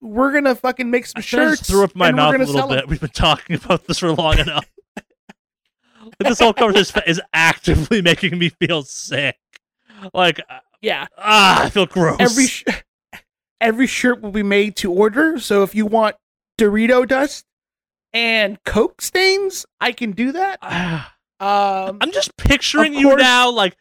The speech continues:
Speaker 2: sitting in, like, a plastic-wrapped Lazy Boy with, like, a pallet of shit to dump on you next to yourself, where you're looking at an order, ah, Mountain Dew, just, like, rubbing Mountain Dew on yourself, just, like, putting a glob of it, 'cause that's how Mountain Dew comes out of the bottle, apparently, in my mind.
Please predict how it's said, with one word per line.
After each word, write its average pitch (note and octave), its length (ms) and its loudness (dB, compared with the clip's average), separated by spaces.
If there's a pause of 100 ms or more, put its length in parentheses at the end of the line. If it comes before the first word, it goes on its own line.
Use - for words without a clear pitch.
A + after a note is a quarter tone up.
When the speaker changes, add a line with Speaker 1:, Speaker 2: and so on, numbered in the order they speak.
(220)
Speaker 2:
sitting B3 640 -2
in, A3 380 0
like, F#3+ 260 -2
a E3 180 -2 (320)
plastic-wrapped G3 1000 0
Lazy D#3+ 480 -4
Boy G3+ 520 2 (300)
with, F3+ 100 -6
like, F#3 140 2
a D#3+ 100 2 (160)
pallet G3 560 2
of F3 160 -10
shit - 380 -4
to F3 80 -10
dump D#3 360 -4
on F#3+ 220 -2
you G3 80 -10
next G3+ 300 -4
to F#3 80 -10
yourself, F#3+ 400 -4
where E3+ 100 -4
you're D3 140 -4 (260)
looking G3+ 220 0
at F#3 100 0
an G3 60 0
order, F3+ 260 0
ah, F3 300 4
Mountain F#3 260 0
Dew, F#3+ 60 -8
just, E3+ 160 -12
like, C3+ 140 -16
rubbing G3 420 2
Mountain F#3 340 0
Dew F#3 260 2
on F3+ 160 2
yourself, F3 600 0
just, - 160 -20
like, D#3+ 180 -4 (340)
putting A3 220 -2
a E3+ 60 -4
glob F3+ 600 2
of G3 120 0
it, G3+ 120 0
'cause - 140 -12
that's - 300 -2
how G#3 100 4
Mountain E3 400 -2
Dew F#3+ 160 -2
comes F#3 180 -4
out E3+ 120 2
of C#3+ 40 -4
the C3 60 -16
bottle, F#3 460 0
apparently, F#3 420 -4
in F#3 100 -10
my F#3 140 -2
mind. F#3 120 -4